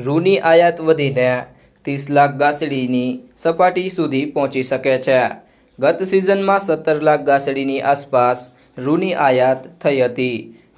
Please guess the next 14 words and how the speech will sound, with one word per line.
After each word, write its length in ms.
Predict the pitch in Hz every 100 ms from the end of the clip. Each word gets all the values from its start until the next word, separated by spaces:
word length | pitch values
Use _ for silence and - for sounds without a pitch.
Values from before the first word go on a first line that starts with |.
| 120
વૈશ્વિક 400 | 127 135 143 143
બજારમાં 520 | 143 147 151 156 151 131
રૂના 260 | 143 156 147
ભાવ 320 | 143 131 120 120 135
નીચા 280 | 156 180 175
હોવાથી 520 | 175 156 127 139 131 135 - - _ - 120
આ 60 | 123
સિઝનમાં 520 | 139 135 139 135 135 127
રૂની 240 | 147 180 185 160
આયાતમાં 440 | 160 160 160 156
વધારો 360 | 151 151 131 135 156
થયો 240 | 156 127 120 -
છે. 160 | 131 117 - - _ _ _
વૈશ્વિક 500 | 127 131 170 175 190